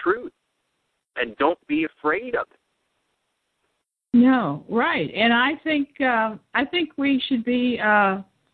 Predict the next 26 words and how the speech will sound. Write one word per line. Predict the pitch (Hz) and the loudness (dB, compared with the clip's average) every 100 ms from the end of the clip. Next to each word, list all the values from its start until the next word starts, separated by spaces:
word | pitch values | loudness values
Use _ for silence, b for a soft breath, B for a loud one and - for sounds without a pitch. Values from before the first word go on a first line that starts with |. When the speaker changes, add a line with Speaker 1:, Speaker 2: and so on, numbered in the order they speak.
| _ _ _ _ - | _ _ _ _ 0
Speaker 2:
optimistic, | 233 262 262 233 233 - 381 _ _ _ | 2 4 2 2 0 -4 -6 _ _ _
even | 233 233 226 | -4 0 2
though | 214 214 | 4 2
it | 175 208 | 0 -2
doesn't | 202 196 | -4 -2
look | 208 220 262 | -2 -2 0
too | 240 | 0
good, | 190 190 262 | 2 2 2
but | 196 - | 0 -2
we | 185 202 | -2 -2
should | 226 | -2
be | 208 214 | 2 2
optimistic, | 196 - 190 190 - 262 | 2 0 -2 0 0 0
as | 214 190 | 0 0
Bill | 190 190 | 4 4
was | 190 170 - | 4 0 -2
saying, | 180 202 269 b b - | 0 2 0 b b -2
and | 202 202 | 0 2
as, | - 180 185 185 | 2 0 0 2
uh, | 175 165 151 | 2 2 0
he's | 196 202 185 - | -4 -4 -4 2
pointing | 202 185 180 | 4 6 4
out | 170 190 | 0 0
that, | 180 147 190 | 0 0 -2
uh, | 170 175 | -2 -2
Goebbels | 185 185 196 180 | 0 2 2 -2